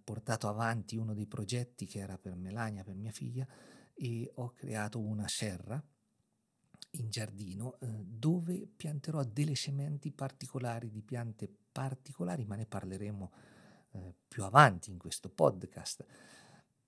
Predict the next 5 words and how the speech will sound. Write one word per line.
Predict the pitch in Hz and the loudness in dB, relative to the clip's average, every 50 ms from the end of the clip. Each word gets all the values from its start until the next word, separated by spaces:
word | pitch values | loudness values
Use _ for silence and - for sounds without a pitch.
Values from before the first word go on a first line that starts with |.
| _ _ _ _ _ _ _ _ _ _ _ _ _ _ _ _ _ _ _ _ | _ _ _ _ _ _ _ _ _ _ _ _ _ _ _ _ _ _ _ _
perché, | - 131 123 120 - - - - 139 139 151 170 - - | -2 -2 0 0 -2 -4 -4 -2 0 0 0 -2 -4 -6
eh, | - - 113 107 101 98 98 | -6 -4 -4 -4 -4 -4 -4
sono | - - - - - 139 120 107 104 95 - - _ | -4 -4 -2 0 2 4 4 4 2 0 -2 -6 _
collegate | - - 127 117 107 95 92 95 101 87 87 90 90 - - 113 110 - - - | 0 2 4 4 4 2 0 -2 -4 -6 -6 -6 -6 -6 -4 -4 -4 -6 -6 -8
a, | - 95 92 | -8 -8 -8